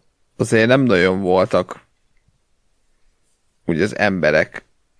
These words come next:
a Sauron seregében. Tehát, hogy azért mondjuk a kilencvenkilenc százalék az ork volt, meg igen, ott jöttek, a, jöttek az egyéb, ö, országokból, tehát a, a, a,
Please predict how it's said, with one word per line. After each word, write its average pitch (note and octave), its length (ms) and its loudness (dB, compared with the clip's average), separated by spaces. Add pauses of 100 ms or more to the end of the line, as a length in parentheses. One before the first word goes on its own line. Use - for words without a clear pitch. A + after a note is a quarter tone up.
a - 80 -4
Sauron D2 480 -2
seregében. C#2+ 800 -2 (1120)
Tehát, - 180 -6
hogy F#2 140 0
azért F#2 260 0
mondjuk F#2+ 220 -2
a F#2 300 2 (420)
kilencvenkilenc G2 760 0
százalék F#2+ 440 0
az F#2 140 0
ork F2+ 320 0
volt, D#2+ 340 -2
meg F#2 140 -4
igen, F2 240 -2
ott D#2+ 120 -8
jöttek, D#2+ 380 -2
a, D2 280 4
jöttek - 340 -4
az F#2+ 120 -8
egyéb, C#2+ 360 -4 (640)
ö, C#2+ 480 -2
országokból, D2+ 960 -2
tehát F#2+ 200 -6
a, C#2+ 300 -4
a, C2+ 300 -2
a, C#2 520 -2